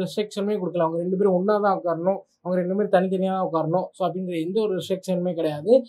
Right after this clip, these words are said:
So, வந்து ஆறு, ஆறு vacant seat இருக்கு, அதுல அவங்க ரெண்டு பேரும் எப்படி உட்காரலாம் அப்படிங்கிறத கேட்டிருக்காங்க. So, வந்து ஒரு கம்பார்ட்மெண்ட்ல one, two, three, four, five, six. So, வந்து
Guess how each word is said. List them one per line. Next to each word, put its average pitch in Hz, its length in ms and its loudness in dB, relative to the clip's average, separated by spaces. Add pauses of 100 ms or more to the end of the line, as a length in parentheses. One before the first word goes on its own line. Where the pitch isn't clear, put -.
(160)
So, - 180 -2
வந்து 220 180 6 (160)
ஆறு, 233 200 4 (360)
ஆறு 185 260 -2 (160)
vacant 233 360 0
seat 208 140 2
இருக்கு, 208 240 6 (100)
அதுல 233 260 6
அவங்க 220 180 2
ரெண்டு 190 220 0
பேரும் 214 220 4
எப்படி 196 180 2
உட்காரலாம் 175 380 2
அப்படிங்கிறத 165 340 -2
கேட்டிருக்காங்க. 156 480 -6 (580)
So, - 60 -
வந்து 220 160 2
ஒரு 214 60 0
கம்பார்ட்மெண்ட்ல 214 500 0 (100)
one, 208 240 -2 (200)
two, 220 120 -2 (260)
three, 196 160 -4 (200)
four, 202 420 -6
five, - 340 -6
six. - 320 -12 (140)
So, - 200 -16
வந்து 220 140 2